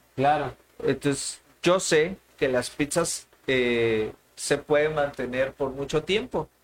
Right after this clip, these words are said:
Speaker 2: siempre y cuando le des su, su, este,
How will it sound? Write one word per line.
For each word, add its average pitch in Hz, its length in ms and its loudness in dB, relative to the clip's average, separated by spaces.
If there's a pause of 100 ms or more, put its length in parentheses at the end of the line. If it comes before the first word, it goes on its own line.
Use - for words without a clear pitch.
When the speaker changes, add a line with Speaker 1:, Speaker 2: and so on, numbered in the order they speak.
(1080)
Speaker 2:
siempre 139 380 -2
y - 40 -4
cuando 143 320 2
le 131 120 4
des 113 220 2
su, 110 440 -2 (400)
su, 110 560 -2
este, 107 520 -6